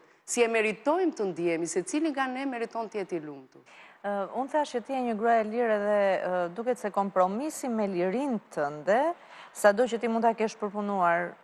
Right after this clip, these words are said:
Speaker 2: në mekanizmat e tu, në koordinatat që të ka sjell jeta, duket se kompromisi me lirinë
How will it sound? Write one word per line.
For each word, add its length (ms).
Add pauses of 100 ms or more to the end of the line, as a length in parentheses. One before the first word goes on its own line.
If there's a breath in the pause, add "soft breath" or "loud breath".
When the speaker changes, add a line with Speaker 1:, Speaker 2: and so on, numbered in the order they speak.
Speaker 2:
në 160
mekanizmat 680
e 80
tu, 180
në 140
koordinatat 600
që 120
të 80
ka 120
sjell 300
jeta, 360
duket 280
se 100
kompromisi 580
me 120
lirinë 440